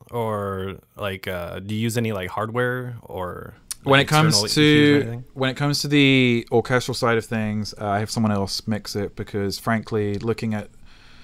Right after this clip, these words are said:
Speaker 2: you know, forty microphones, f-, could be fifty, depending on how <laughs> big the group is. It just, it's
Speaker 1: Mm-hmm.
Speaker 2: just scary. Um,
Speaker 1: Yeah.
Speaker 2: so, uh, yeah, when it comes to the big orchestral sessions,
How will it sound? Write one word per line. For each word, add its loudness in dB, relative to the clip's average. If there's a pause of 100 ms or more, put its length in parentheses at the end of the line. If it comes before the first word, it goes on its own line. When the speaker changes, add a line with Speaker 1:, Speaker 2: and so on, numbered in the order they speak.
(240)
Speaker 2:
you -4
know, -2 (440)
forty -4 (380)
microphones, -4 (140)
f-, -18 (220)
could -10
be -8
fifty, -6
depending -8
on -6
how -10
<laughs> 0
big -2
the -10
group -4
is. -4
It -14
just, -8
it's -6
Speaker 1:
Mm-hmm. -12
Speaker 2:
just -4
scary. -4 (300)
Um, -4 (100)
Speaker 1:
Yeah. -10
Speaker 2:
so, -2
uh, 0
yeah, 2
when 2
it -2
comes -2
to -12
the -8
big 0
orchestral -2
sessions, -2